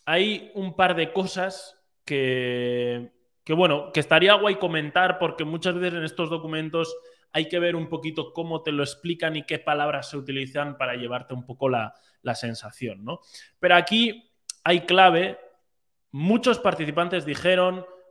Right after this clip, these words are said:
la palabra no es muchos, eh, exactamente en el documento, ¿no? Eh, no es tan grave como muchos o no es tan grandilocuente como muchos. Eh, muchos participantes dijeron que preferían un aumento de la tasa de interés de cero,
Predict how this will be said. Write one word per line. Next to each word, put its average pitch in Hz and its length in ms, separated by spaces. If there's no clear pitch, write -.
la 143 180
palabra 202 320
no 180 140
es 147 140
muchos, 180 720
eh, 135 200
exactamente 151 560
en 143 60
el 143 100
documento, 139 560
¿no? 151 260
Eh, 123 320
no 139 120
es 165 160
tan 147 220
grave 139 340
como 120 240
muchos 139 440
o 123 60
no 131 100
es 143 140
tan 139 440
grandilocuente 135 800
como 123 180
muchos. 156 500
Eh, 143 180
muchos 180 280
participantes 170 640
dijeron 175 360
que 165 80
preferían 147 400
un 165 100
aumento 151 320
de 147 40
la 139 120
tasa 147 260
de 143 100
interés 131 320
de 131 100
cero, 147 320